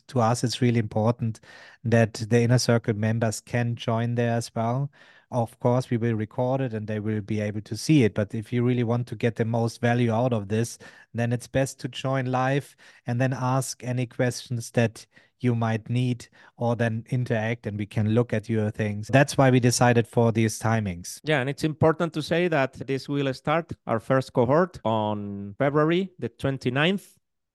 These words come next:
Speaker 2: at nine A M P S T or eighteen C E T,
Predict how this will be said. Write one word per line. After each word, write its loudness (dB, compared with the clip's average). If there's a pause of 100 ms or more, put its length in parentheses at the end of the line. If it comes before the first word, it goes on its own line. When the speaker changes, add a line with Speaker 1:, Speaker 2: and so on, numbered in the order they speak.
(160)
Speaker 2:
at -4
nine 2
A 0
M 0 (560)
P 4
S 0
T 2
or 0
eighteen -4 (340)
C -4
E 2
T, -2